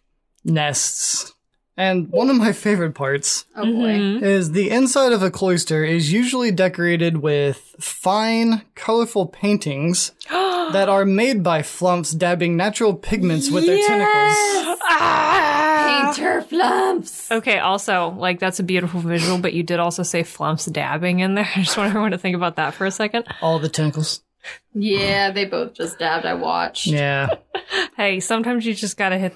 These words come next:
Speaker 3: you just gotta dab, you know? Hi, it's twenty twenty,
Speaker 1: I was
Speaker 3: and I
Speaker 1: like
Speaker 3: still think dabbing's funny. <laughs> Anyway,
Speaker 1: <sighs>
Speaker 3: that's, that's beautiful, though. They paint.
Speaker 2: I, I, I, I'm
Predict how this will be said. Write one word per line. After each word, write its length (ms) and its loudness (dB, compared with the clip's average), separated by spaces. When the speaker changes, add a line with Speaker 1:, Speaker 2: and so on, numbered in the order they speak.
Speaker 3:
you 140 0
just 200 -4
gotta 160 0
dab, 500 -2
you 100 -2
know? 320 -2
Hi, 200 0
it's 140 -4
twenty 220 -2
twenty, 220 -2
Speaker 1:
I 20 4
was 60 0
Speaker 3:
and 80 2
I 60 4
Speaker 1:
like 80 -2
Speaker 3:
still 160 -4
think 280 -2
dabbing's 480 -4
funny. 480 -4
<laughs> 800 -4
Anyway, 580 2
Speaker 1:
<sighs> 60 -14
Speaker 3:
that's, 400 0
that's 280 -2
beautiful, 680 0
though. 360 2
They 180 -2
paint. 500 -2
Speaker 2:
I, 640 2
I, 20 -
I, 120 2
I'm 340 -2